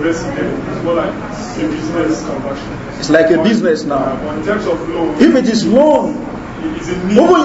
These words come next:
Speaker 2: using the word loan me, huh? Now let's go back to this issue. The network provider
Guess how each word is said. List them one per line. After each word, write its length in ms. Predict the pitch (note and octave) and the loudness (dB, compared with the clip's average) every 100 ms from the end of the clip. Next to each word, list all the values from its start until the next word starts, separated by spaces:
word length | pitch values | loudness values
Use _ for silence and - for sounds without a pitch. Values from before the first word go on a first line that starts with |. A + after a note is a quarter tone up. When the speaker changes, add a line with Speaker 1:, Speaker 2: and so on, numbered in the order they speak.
| C#4 | 4
Speaker 2:
using 180 | C#4+ B3+ | 2 2
the 100 | A3 | 4
word 400 | A#3 C4 F#3 - | 4 4 0 0
loan 380 | F3 C4+ B3 A3+ | 4 4 4 4
me, 240 | A#3+ G#3+ C#3+ - - - | 4 2 0 -4 -8 0
huh? 280 | G3 C4+ B3 - - - - - - - - | 2 2 0 -6 -10 -10 -12 -12 -12 -10 -2
Now 260 | G#3 B3+ G3+ | 4 4 6
let's 200 | B3 A#3+ | 4 4
go 120 | G#3 | 4
back 280 | G#3 F#3+ F#3 | 2 2 0
to 100 | F3 | -2
this 260 | E3 F3+ - | 0 -2 2
issue. 320 | G3+ D3 C#3 C#3 - - - - - - - - - - - - - - - - - - | 2 4 -2 -4 -10 -14 -14 -14 -14 -14 -14 -14 -14 -14 -12 -12 -12 -12 -12 -12 -2 4
The 100 | G3+ | 6
network 420 | C4 C#4 A#3+ A#3 | 6 6 4 4
provider 640 | G3+ F3 F3+ F3+ F#3+ - | 4 4 4 4 0 -4